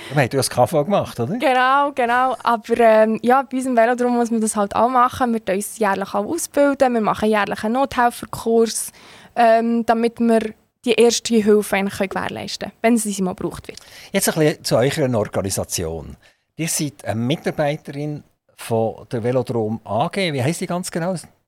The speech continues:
Speaker 2: Ähm, es ist die Velodrom Suisse A G, aber unser
Speaker 1: Ja.
Speaker 2: Name ist Disso Velodrom.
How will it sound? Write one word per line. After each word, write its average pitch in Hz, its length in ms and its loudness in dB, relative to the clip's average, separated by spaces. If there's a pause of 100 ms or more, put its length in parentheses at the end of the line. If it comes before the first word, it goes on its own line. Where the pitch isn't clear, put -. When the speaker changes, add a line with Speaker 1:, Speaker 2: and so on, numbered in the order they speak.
(460)
Speaker 2:
Ähm, 226 680 4
es 233 120 -2
ist 240 140 0
die 226 60 -2
Velodrom 226 400 4
Suisse 277 520 -2
A 311 260 2
G, 320 380 0
aber 226 220 0
unser 220 140 2
Speaker 1:
Ja. 220 60 -4
Speaker 2:
Name 208 200 -6
ist - 180 -12
Disso 196 280 -2
Velodrom. 185 480 -4